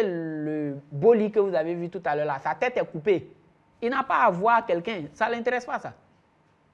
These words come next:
Lui, il agit. Si vous l'orientez pour agir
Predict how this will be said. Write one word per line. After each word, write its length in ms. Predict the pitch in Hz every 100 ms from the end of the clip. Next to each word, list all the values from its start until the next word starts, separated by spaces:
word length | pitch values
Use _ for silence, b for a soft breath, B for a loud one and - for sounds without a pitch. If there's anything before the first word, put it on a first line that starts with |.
| _
Lui, 380 | 151 233 302 - -
il 120 | 160
agit. 480 | 170 160 214 170 - _ _ _ _ _ _
Si 380 | - 233 240 202
vous 220 | 151 214
l'orientez 640 | 220 185 165 165 170 196
pour 140 | 208 160
agir 440 | 147 147 220 220